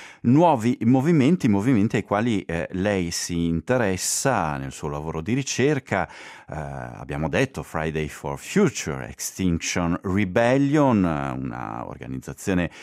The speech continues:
eh, forse che potremmo definire più radicale,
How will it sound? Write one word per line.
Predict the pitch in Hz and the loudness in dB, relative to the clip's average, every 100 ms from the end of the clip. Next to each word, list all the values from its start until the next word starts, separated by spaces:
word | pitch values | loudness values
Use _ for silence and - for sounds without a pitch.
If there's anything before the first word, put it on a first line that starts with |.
| - - - | -20 -20 -12
eh, | - 80 76 | -4 -2 -2
forse | 76 90 80 - 87 80 76 69 | -4 -6 -4 -2 0 0 -2 -6
che | - | -12
potremmo | - - 67 71 | -14 -10 -8 -6
definire | 73 - 87 82 - | -6 -2 -2 0 -4
più | - 107 | 0 2
radicale, | 101 104 143 - 120 127 147 123 | 2 0 -4 0 0 2 2 2